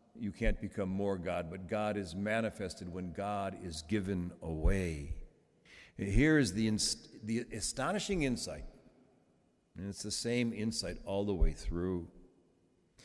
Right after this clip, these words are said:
You, you, you have, you have, I have, we have the resources. They're there. They're already there. You don't have to go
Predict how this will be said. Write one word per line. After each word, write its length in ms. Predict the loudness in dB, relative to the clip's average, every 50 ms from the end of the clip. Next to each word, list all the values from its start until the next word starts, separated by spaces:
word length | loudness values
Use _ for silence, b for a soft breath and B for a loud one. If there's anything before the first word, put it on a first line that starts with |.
| B B B B B B
You, 300 | 4 6 6 6 6 2 -4 -6 0
you, 220 | 2 2 4 2 2
you 240 | 0 0 0 0 0 -2 -4 -2
have, 400 | -2 -2 -2 -4 -4 -6 -10 -12 -16 -20 -16 -8
you 440 | -4 0 2 2 2 2 0 -2 -2 -4
have, 300 | -2 0 0 0 -2 -6 -10 -14 -10
I 360 | -6 -4 -4 -4 -4 -4 0 0
have, 340 | 2 2 2 0 -2 -4 -6 -10 -14 -10
we 520 | -6 -2 0 2 2 2 2 0 -2 -6 -8 -2
have 440 | 2 2 2 2 0 -4 -6 -10 -14 -20 -20 -20 -20 _ _ _ _ _ _ _ _ _ _ _ _ _ _ _ -10
the 80 | -6 0
resources. 1040 | 0 8 8 10 10 10 8 6 -2 -2 -2 -2 -2 -2 -4 0 0 0 0 0 -6 -16 _ _ _ _ _ _ _ _ _ _ _ _ _ _ _ _ _ _ _ _ _ _ _ _ _ _
They're 120 | -14 -12
there. 420 | -8 -6 -6 -6 -8 -8 -12 -18 -20 _ _ _ _ _ _ _ _ _ _ _ _ _ _ _ -2
They're 140 | 2 4 4
already 260 | 4 4 2 2 0
there. 500 | 0 0 -2 -4 -4 -6 -10 -14 -16 -18 -20 _ _ _ _ _ _ _ _ _ _ _ _ B B B B B -6
You 120 | -4 -4
don't 380 | -4 -2 0 0 0 0 -4 -8 -12 -10
have 260 | -6 -6 -6 -6 -8 -10
to 80 | -12 -10
go 260 | -6 -6 -8 -8